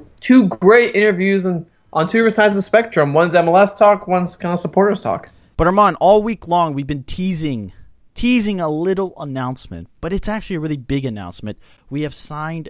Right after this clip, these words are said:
Speaker 2: a sponsorship deal.
Speaker 1: Yes, we signed a sponsorship deal with Away Days, and I found Away Days as I was looking for jerseys that are kinda not that expensive. You know, I have a jersey collection,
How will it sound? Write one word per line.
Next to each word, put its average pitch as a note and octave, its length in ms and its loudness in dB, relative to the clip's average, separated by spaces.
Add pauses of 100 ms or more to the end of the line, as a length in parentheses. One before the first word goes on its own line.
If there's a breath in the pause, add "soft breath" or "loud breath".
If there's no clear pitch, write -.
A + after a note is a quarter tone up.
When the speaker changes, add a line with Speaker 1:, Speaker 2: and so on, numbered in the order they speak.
Speaker 2:
a B2 120 -14
sponsorship - 680 -10
deal. C2+ 240 -20 (1120 soft breath)
Speaker 1:
Yes, F#3 340 4
we D3+ 100 -6
signed F#3+ 200 2
a F#3+ 60 2
sponsorship E3 560 -2
deal F3 200 4
with E3 160 2 (140)
Away G3 380 6
Days, G3 480 -4 (340)
and C#3+ 420 -4 (240 soft breath)
I - 80 -4
found G#3 300 2
Away F#3 240 2
Days F#3 380 0
as D3+ 200 0
I C#3+ 40 -6
was C#3 80 -8
looking D3+ 240 -8
for C#3 180 -6
jerseys D#3+ 680 0
that C3+ 180 4
are C3 340 0 (340 soft breath)
kinda G3+ 260 2
not G3+ 180 4
that G3 160 6
expensive. F#3 500 2
You E3+ 60 -2
know, F3 180 6
I F3 40 8
have F3 120 4
a E3 40 -4
jersey D#3+ 260 -2
collection, E3 580 -2